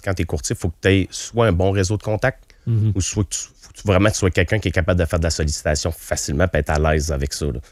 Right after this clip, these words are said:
Speaker 1: Faire du téléphone, puis ainsi de suite. Si t'as pas un ou l'autre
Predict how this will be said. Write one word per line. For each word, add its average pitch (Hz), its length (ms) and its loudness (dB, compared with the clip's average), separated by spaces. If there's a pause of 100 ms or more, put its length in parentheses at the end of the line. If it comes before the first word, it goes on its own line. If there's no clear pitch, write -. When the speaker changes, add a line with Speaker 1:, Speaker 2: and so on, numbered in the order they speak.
(260)
Speaker 1:
Faire 78 160 2
du - 100 -4
téléphone, 98 720 2
puis 85 80 -4
ainsi 76 140 -4
de - 40 -14
suite. 90 140 -6
Si - 100 -10
t'as 110 120 2
pas 131 240 0
un 139 100 4
ou 135 160 2
l'autre 139 500 0